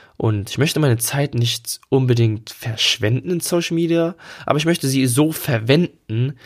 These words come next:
dass ich mir im Nachhinein keine Gedanken machen muss, wow, ich habe hier viel zu viel Zeit verbracht. Ich möchte schon weniger Zeit darin verbringen, allerdings die Zeit, die ich darin verbringe, aktiv, bewusst,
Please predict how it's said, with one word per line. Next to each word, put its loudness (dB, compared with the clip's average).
dass -2
ich -6
mir 2
im 0
Nachhinein 2
keine -2
Gedanken 0
machen -2
muss, -6
wow, 2
ich -8
habe -6
hier -6
viel 0
zu -6
viel -6
Zeit 0
verbracht. -10
Ich -20
möchte 0
schon 2
weniger 2
Zeit -4
darin -2
verbringen, -2
allerdings 0
die -2
Zeit, -2
die 0
ich 0
darin 0
verbringe, -4
aktiv, -6
bewusst, 2